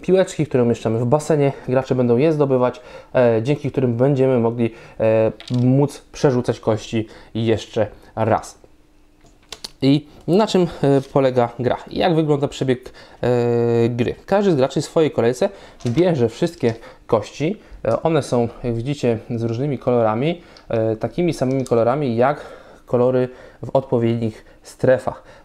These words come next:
Jak widzicie, basen jest podzielony na strefy koloru i strefy liczby. E, więc gracze będą musieli wyrzucać takie wyniki,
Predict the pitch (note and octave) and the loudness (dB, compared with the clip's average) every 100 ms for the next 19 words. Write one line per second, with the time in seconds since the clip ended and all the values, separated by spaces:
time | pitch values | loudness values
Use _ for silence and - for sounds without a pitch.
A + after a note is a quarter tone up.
0 | A#2 A#2 C#3 F3+ B2+ B2 B2+ D3+ B2 - | -6 -4 -2 -2 0 0 0 0 -2 0
1 | A#2 B2 B2+ A#2+ - B2+ A2+ A#2 - - | 0 2 2 0 0 0 0 -2 -4 -8
2 | - - B2+ A#2 G#2+ A2+ F#3+ - - - | -20 -2 0 2 2 2 2 0 -14 -18
3 | - C3 - A#2+ A#2 - A#2+ A#2+ - - | -8 -8 -2 0 0 0 -2 -2 -8 -4
4 | A#2 B2 C3 B2 - - - - - A#2 | 0 2 0 -2 -8 -10 -14 -20 -6 -2
5 | A2 G#2+ G#2 G#2 - _ _ _ _ _ | 0 0 0 -4 -10 _ _ _ _ _
6 | _ - - - - C3 B2+ - A#2 C#3+ | _ -20 -20 -14 -2 0 0 -2 -2 0
7 | - D3 C3 C3 C3 - B2+ A#2 C#3+ G3 | 0 0 2 2 0 0 0 2 2 2
8 | - - - B2+ B2+ A#2 G#2+ G3+ C4 | 0 -2 -2 0 2 0 0 0 0